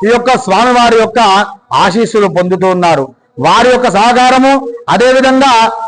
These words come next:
మా యొక్క గ్రామ పెద్దల సహకారం వల్ల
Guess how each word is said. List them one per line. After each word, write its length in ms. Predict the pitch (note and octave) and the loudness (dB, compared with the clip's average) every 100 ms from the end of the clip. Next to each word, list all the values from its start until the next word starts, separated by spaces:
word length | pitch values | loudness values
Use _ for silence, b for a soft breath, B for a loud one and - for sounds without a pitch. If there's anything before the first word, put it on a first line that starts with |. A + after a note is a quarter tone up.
| - | -8
మా 120 | E3 A3+ | -2 0
యొక్క 200 | A#3+ B3+ F#3 | 0 -2 -2
గ్రామ 300 | F3 F#3+ B3+ C#4 G3+ - - _ _ | 0 0 2 2 0 -2 -12 _ _
పెద్దల 280 | G3 G3 C4+ C4 | -4 0 0 0
సహకారం 640 | G3+ A#3 B3+ C4 C4+ B3+ | 0 0 2 2 2 2
వల్ల 180 | B3 | 2